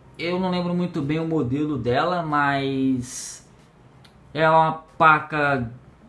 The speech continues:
assim, não tão ruim, não tão fraquinha, mas ela não é daquelas mais boladas, só que ela é,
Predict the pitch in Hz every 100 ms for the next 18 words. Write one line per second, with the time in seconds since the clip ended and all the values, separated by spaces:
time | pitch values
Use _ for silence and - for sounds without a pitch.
0 | - 139 139 - 147 135 123 117 - 160
1 | 196 196 185 139 151 147 160 196 208 185
2 | 180 180 160 - 147 143 180 185 175 160
3 | 151 156 156 139 - - - - - 139
4 | 151 143 135 143 131 131 143 131 135 123
5 | 131 160 170 151 - 139 143 139